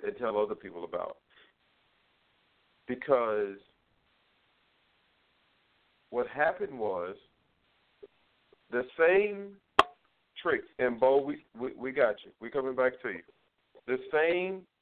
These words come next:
tricks that were used, the same tactics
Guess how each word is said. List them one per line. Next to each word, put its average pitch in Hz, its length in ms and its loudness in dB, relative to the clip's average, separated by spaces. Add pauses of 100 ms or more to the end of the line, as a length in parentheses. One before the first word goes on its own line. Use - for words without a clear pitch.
(1700)
tricks 185 320 2
that 139 160 6
were 120 160 2
used, 135 640 -6 (580)
the 104 100 -6 (120)
same 143 240 2 (100)
tactics 165 520 2